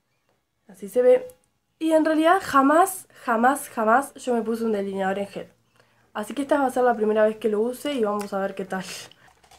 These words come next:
Yo elegí esta brocha para colocar. Sé que no es la más indicada, esta brocha es de ceja, pero no tengo otra más chica, así que la voy a tratar de colocar el delineador con esta brochita,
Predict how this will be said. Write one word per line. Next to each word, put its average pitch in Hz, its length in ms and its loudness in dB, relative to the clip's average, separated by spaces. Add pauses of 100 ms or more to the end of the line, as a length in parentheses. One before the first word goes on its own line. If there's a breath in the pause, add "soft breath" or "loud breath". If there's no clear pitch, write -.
(800 soft breath)
Yo - 200 -6
elegí 381 680 0 (680)
esta 294 320 -2
brocha 233 360 0
para 202 200 -4
colocar. 190 500 -2
Sé - 240 -6
que 311 120 -2
no 262 100 4
es 262 60 2
la 233 100 -6
más 226 200 0
indicada, 214 500 0
esta 214 180 -4
brocha 214 280 -4
es 196 60 -8
de 190 120 -6
ceja, 220 600 0 (880)
pero 294 240 0
no 302 140 4
tengo 302 240 4
otra 220 260 2
más 196 160 -4
chica, 226 400 -2
así 214 320 -6
que 226 100 0
la 208 140 2
voy 202 320 0
a 220 80 -2
tratar 202 280 -4
de 214 120 -2
colocar 196 460 -2
el 196 120 -4
delineador 190 460 -4
con 196 160 -4
esta 190 180 -8
brochita, 180 440 -12